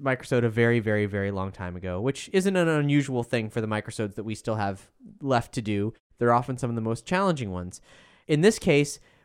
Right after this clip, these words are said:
we had a better idea. We said, "Okay, you want us to talk about Iron Chef? What if we actually did Iron Chef?" And that was a great idea.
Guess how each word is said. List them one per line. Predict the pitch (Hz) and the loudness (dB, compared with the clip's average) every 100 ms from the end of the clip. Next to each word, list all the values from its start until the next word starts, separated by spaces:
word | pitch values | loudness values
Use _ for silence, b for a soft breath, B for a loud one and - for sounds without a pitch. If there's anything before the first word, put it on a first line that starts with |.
| - | -6
we | 127 156 180 | 2 4 4
had | 156 139 131 - - | 2 2 2 -2 -8
a | 131 | 0
better | 120 104 | 2 2
idea. | 92 87 - - - _ | -2 -4 -10 -14 -18 _
We | 127 135 | 0 2
said, | - 120 - | 4 4 6
"Okay, | 180 - 110 107 127 _ _ _ _ | 4 6 0 0 -6 _ _ _ _
you | 151 | 6
want | 202 | 6
us | 175 | 4
to | 139 | 2
talk | 185 214 | 4 6
about | 170 131 | 6 6
Iron | 117 113 110 | 6 2 0
Chef? | - 120 - | 0 0 6
What | 202 | 6
if | 202 | 6
we | 190 | 2
actually | 131 131 - 139 123 113 _ _ 123 | 2 0 2 2 2 0 _ _ 0
did | 131 123 104 101 _ _ _ 139 | 4 4 2 -4 _ _ _ 2
Iron | 127 98 | 2 2
Chef?" | - 85 80 - _ _ _ _ _ | -4 -10 -10 -18 _ _ _ _ _
And | 139 127 123 123 123 - _ | 2 4 2 0 -4 -10 _
that | 131 143 | 2 4
was | 160 | 6
a | 135 | 2
great | 113 143 185 | 2 4 6
idea. | 170 127 120 107 107 | 4 4 4 2 0